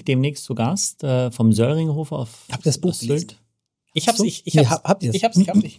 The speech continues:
Speaker 3: kann's grad lesen. Bis dahin lese ich's noch schnell.
Speaker 2: Ja?
Speaker 3: Ja.
Speaker 2: Wie la-, brauchst du nicht so lange, um so ein Buch zu lesen?
Speaker 3: Quer, quer.
Speaker 1: Eine der besten Sommelieren Deutschlands auf jeden
Speaker 3: Okay.
Speaker 1: Fall.
Speaker 2: Ist sie
Speaker 1: Und war
Speaker 2: echt?
Speaker 1: ja, ja, und
Speaker 2: Hm?
Speaker 1: war ja der
Speaker 2: Echt?
Speaker 1: lange auch schon damals für Johannes King, der ja nun schon bei uns war,
Speaker 2: Ja.
Speaker 1: gearbeitet, genau.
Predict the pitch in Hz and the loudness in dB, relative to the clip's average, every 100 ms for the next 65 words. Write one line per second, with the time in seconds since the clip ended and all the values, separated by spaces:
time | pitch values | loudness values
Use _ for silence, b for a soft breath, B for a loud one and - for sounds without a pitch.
0 | 185 214 208 196 165 104 104 - 123 127 | 0 0 2 2 0 -2 -6 -4 -4 -2
1 | 117 107 98 104 135 170 - - 110 _ | -4 -6 -14 0 4 4 2 -14 -16 _
2 | _ _ 156 160 151 143 170 185 180 185 | _ _ 0 2 0 -2 -2 -2 -2 -2
3 | 151 165 208 247 202 165 165 156 156 170 | -2 -2 -2 -4 0 0 0 -2 -2 -4
4 | - 160 160 190 131 165 131 110 143 113 | -2 0 2 0 0 2 2 2 -2 -2
5 | - _ - 120 135 117 135 131 139 120 | -6 _ 0 4 4 4 4 2 0 0
6 | - 139 120 104 110 113 110 113 - 151 | 0 2 2 2 2 4 2 0 -4 -6
7 | 147 139 139 165 233 160 190 - - 123 | -6 -4 -2 0 0 0 0 0 0 2
8 | 147 143 113 131 226 190 135 131 135 139 | 2 0 -2 -2 -2 -4 0 0 0 -2
9 | 139 120 123 156 147 - 139 131 - 113 | -2 2 4 4 2 0 -2 -2 -2 0
10 | 131 - 123 107 113 - - 175 135 110 | 0 0 0 2 2 0 2 2 4 4
11 | 113 110 107 107 110 123 147 165 151 180 | 4 2 0 -4 -4 -4 -4 -2 0 0
12 | 143 110 127 170 220 220 - 123 | 0 0 -2 0 -4 -4 -2 -2